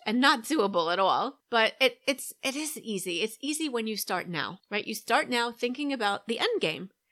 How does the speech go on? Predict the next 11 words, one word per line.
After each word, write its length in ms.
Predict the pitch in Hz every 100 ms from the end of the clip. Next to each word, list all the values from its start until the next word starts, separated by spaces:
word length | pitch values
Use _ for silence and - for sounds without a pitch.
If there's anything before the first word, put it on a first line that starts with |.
| _ _ _
and 140 | 262
you 120 | 320
work 200 | 294 381
your 100 | 415
way 140 | 415 440
backwards. 640 | 440 466 466 - - - _ _ _ _
And 320 | 262 269 269 -
you 240 | 269 277
approach 560 | 254 - - 311 440 -
your 120 | 359
money 540 | 262 311 330 185 220